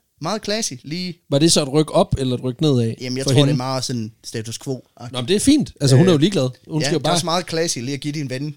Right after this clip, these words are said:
Speaker 1: sådan sloppy seconds på en eller anden måde.
Speaker 2: Åh, hun er fjorten. Jeg synes ikke, at
Speaker 1: Ja.
Speaker 2: du kan kalde det sloppy seconds.
Speaker 1: Men det er også skide smart, fordi han kan ligesom slippe for de der rygter, men han kan stadigvæk fortsætte affæren, mens de begge er gift.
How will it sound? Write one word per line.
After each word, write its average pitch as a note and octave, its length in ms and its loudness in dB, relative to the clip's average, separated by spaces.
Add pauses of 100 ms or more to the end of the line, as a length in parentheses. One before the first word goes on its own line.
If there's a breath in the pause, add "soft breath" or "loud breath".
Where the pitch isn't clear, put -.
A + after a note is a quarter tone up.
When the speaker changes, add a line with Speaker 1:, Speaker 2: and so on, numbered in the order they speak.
(120)
Speaker 1:
sådan A2+ 220 -10
sloppy C#3 300 -6
seconds - 480 -4
på - 120 -12
en A#2 40 -10 (160)
eller - 0 -
anden F3+ 140 -4
måde. - 300 -10 (800 soft breath)
Speaker 2:
Åh, B2+ 60 -12
hun - 100 -8
er A2 60 -4
fjorten. A#2 400 -2
Jeg A2+ 80 -2
synes B2+ 140 0
ikke, C#3 120 0
at C3+ 60 -4
Speaker 1:
Ja. B2+ 60 -4
Speaker 2:
du A2+ 40 -4
kan A2+ 120 -2
kalde B2 180 -6
det A2 80 -4
sloppy C3 300 -2
seconds. A2+ 580 -4
Speaker 1:
Men C#3+ 120 -4
det D#3 40 -2
er E3 40 2
også F3+ 100 0
skide G3 220 -4
smart, E3+ 340 -4
fordi D3 360 -10 (600)
han D3 100 -6
kan D3+ 120 -6
ligesom E3+ 200 -6
slippe G3 320 -4
for - 80 -12
de A#2+ 120 -8
der B2+ 120 -4
rygter, A#2 380 -8 (140)
men C#3 140 -4
han D3 80 -4
kan C3+ 100 -8
stadigvæk D#3 400 -4
fortsætte E3 500 -6
affæren, D3 500 -8 (260)
mens C3 180 -6
de C3 100 -12
begge D3 260 -8
er A#2+ 40 -6
gift. - 340 -10